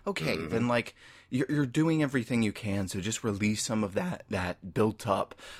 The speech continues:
Speaker 1: "Nah," feeling, you know?
Speaker 2: Mm-hmm.
Speaker 1: Um, and I think that works for what you're saying, too. Like, these, these fights that you don't necessarily need to fight. Is it gonna
Speaker 2: Right.
Speaker 1: matter to me at the end of the week? No.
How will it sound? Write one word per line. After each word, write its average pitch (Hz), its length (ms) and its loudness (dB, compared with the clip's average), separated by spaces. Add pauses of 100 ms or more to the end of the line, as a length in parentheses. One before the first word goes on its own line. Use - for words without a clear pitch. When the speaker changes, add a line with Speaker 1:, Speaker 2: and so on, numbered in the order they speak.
Speaker 1:
"Nah," 202 1000 4
feeling, 113 680 0
you 98 80 0
know? 101 320 0 (340)
Speaker 2:
Mm-hmm. 80 200 -6
Speaker 1:
Um, 104 360 2
and 127 100 2
I 127 80 4
think 131 160 0
that 123 160 2
works 117 220 4
for 110 120 2
what 101 200 2
you're 101 160 2
saying, 92 380 -2
too. 98 280 -2
Like, 101 220 -6
these, 92 260 -2
these 95 260 -4
fights - 580 -2
that - 200 -2
you 95 200 -4
don't 120 260 -2
necessarily 104 800 -2
need 92 280 0
to 95 140 -8
fight. - 360 -4 (280)
Is 170 120 0
it 180 100 -2
gonna 165 140 0
Speaker 2:
Right. 156 40 2
Speaker 1:
matter 127 300 2
to 135 120 -6
me 127 140 2
at 123 100 -2
the 127 120 -4
end 123 80 0
of 120 60 -4
the 120 60 -4
week? 120 360 -4 (120)
No. 101 360 0